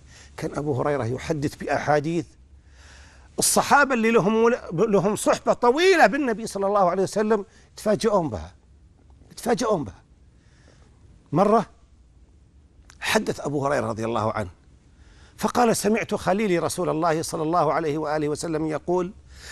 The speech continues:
'من صلى على جنازة فله قيراط،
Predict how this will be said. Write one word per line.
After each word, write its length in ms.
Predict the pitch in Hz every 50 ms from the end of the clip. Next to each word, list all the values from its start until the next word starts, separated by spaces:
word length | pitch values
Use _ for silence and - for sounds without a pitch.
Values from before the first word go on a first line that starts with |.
| - - -
'من 180 | 170 208 233 214
صلى 360 | - - 247 277 269 247 240
على 320 | 185 151 185 208 208 202
جنازة 600 | 147 170 202 208 220 240 240 233 180 190 233 196 - - - - _ _
فله 400 | - - 190 208 220 170 160 208
قيراط، 580 | - - 175 180 170 170 160 131 117 - -